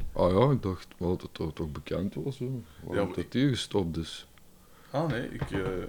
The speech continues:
Speaker 2: ik ben daar niet zo neig mee mee, moet ik zeggen, maar
Speaker 1: Ja, ik wil er ook niet te lang over babbelen, maar
Speaker 2: Mhm.
Speaker 1: inderdaad, het was wel vervelend dat je zo, eh, op een groot festival in Engeland zit. Hoe noemen die dat, die grootste festivals?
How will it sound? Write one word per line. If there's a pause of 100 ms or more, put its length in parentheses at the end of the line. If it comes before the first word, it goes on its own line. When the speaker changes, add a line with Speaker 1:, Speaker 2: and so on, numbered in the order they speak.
(840)
Speaker 2:
ik (120)
ben
daar
niet
zo
neig
mee
mee,
moet
ik
zeggen,
maar (320)
Speaker 1:
Ja,
ik
wil
er
ook
niet
te
lang
over
babbelen,
maar
Speaker 2:
Mhm.
Speaker 1:
inderdaad,
het
was
wel
vervelend (500)
dat
je
zo,
eh, (880)
op
een
groot
festival
in
Engeland
zit.
Hoe
noemen
die
dat,
die
grootste
festivals?